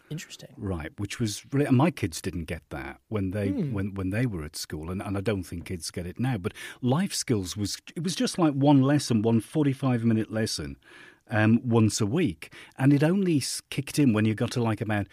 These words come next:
Speaker 2: here in the U K was fifteen. So what we do in the U K is we, we do high school until we're sixteen. Uh, so yeah, high school until we're sixteen. Then we get a further education till eighteen, then university.
Speaker 1: Mm.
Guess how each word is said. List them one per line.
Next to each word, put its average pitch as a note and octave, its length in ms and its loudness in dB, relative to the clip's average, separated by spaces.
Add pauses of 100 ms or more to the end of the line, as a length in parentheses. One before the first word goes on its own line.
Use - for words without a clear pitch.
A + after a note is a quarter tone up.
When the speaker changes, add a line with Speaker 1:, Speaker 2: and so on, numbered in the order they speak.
(160)
Speaker 2:
here C3+ 320 2
in B2+ 60 6
the A2+ 120 4
U A2+ 120 4
K G#2+ 260 0
was G2 200 -2
fifteen. B2 560 0
So G#2 160 0 (180)
what C#3 140 4
we C#3 80 6
do B2+ 100 6
in A#2 60 6
the A2 100 4
U G#2+ 140 2
K A2 160 2
is F#2+ 120 -2
we, G2+ 140 -4 (180)
we A#2+ 120 -2
do G#2+ 160 0
high B2 180 -2
school A2+ 320 0
until G2+ 240 -2
we're F#2+ 140 2
sixteen. - 920 -4
Uh, E2+ 60 -8 (200)
so - 220 -2
yeah, A#2+ 160 0
high B2+ 220 0
school C3 220 0
until G#2+ 160 0
we're G2+ 40 0
sixteen. F#2+ 380 -4
Then F#2 80 -4
we G#2 40 -4
get G#2 140 -2
a - 20 -10
further G#2 360 0
education F#2+ 480 -4
till G2 120 -4
eighteen, F#2+ 360 -6
then G2 160 -4
university. F#2+ 720 -4 (340)
Speaker 1:
Mm. D3 220 -2